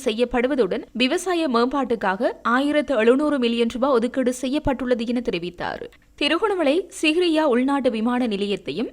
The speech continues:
யாழ்ப்பாணம் சர்வதேச விமான நிலையத்தையும் மேம்படுத்துவதற்கு ஆயிரம் மில்லியன் ஒதுக்கீடு செய்யப்பட்டுள்ளதாக ஜனாதிபதி தெரிவித்தார். கட்டுநாயக்க விமான நிலையத்தை மேம்படுத்துவதற்கான அபிவிருத்தி திட்டங்கள் அடுத்த வருடம் மீண்டும் ஆரம்பிக்கப்படும் என்றும் குறிப்பிட்டுள்ளார்.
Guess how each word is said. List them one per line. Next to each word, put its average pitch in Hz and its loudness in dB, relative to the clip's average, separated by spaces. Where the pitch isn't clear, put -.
யாழ்ப்பாணம் 240 0
சர்வதேச 285 -2
விமான 277 -2
நிலையத்தையும் 220 -2
மேம்படுத்துவதற்கு 220 -2
ஆயிரம் 320 4
மில்லியன் 240 0
ஒதுக்கீடு 247 -2
செய்யப்பட்டுள்ளதாக 226 -2
ஜனாதிபதி 262 -2
தெரிவித்தார். 160 -6
கட்டுநாயக்க 349 2
விமான 285 0
நிலையத்தை 226 2
மேம்படுத்துவதற்கான 226 0
அபிவிருத்தி 220 -2
திட்டங்கள் 226 -2
அடுத்த 294 4
வருடம் 262 2
மீண்டும் 339 2
ஆரம்பிக்கப்படும் 226 0
என்றும் 311 -4
குறிப்பிட்டுள்ளார். 202 -4